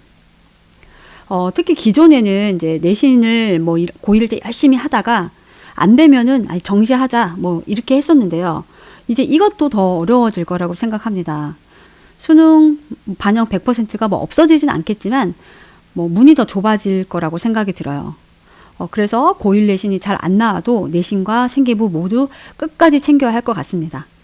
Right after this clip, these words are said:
그러니까 대학에서 어떻게 뽑을지 모르니까 모두 끝까지 잘 챙겨야죠. 내신은 항상 중요했지만 이제 더 중요해집니다. 뭐 바꿀 수가 없어요. 정시에서도 내신이 계속 들어갈 수 있으니까.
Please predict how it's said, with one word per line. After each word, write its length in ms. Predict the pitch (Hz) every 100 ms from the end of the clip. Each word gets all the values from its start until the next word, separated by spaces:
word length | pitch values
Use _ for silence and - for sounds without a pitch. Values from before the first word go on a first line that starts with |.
| _ _ -
그러니까 100 | -
대학에서 340 | 208 240 262 208
어떻게 300 | 165 294 285
뽑을지 380 | 262 262 254 214
모르니까 560 | 170 220 190 - 226
모두 220 | 170 190
끝까지 420 | 220 294 302 294 226
잘 180 | 175
챙겨야죠. 640 | 175 247 240 165 - 139 160 _ - _ _ _ _ _ _ -
내신은 640 | 196 226 277 269 262 277
항상 500 | - 427 440 427 381
중요했지만 720 | 269 214 196 - 226 262 180 - - - -
이제 220 | 220 262
더 300 | 285 - 208
중요해집니다. 800 | 247 240 202 170 151 165 165 143 - _ - - -
뭐 80 | -
바꿀 300 | - 202 294
수가 240 | 277 277 196
없어요. 340 | - 165 175
정시에서도 680 | - 208 247 277 247 220 247
내신이 300 | 185 - 196
계속 200 | 190 214
들어갈 300 | 208 190 180
수 120 | 170
있으니까. 520 | 151 - 151 147 143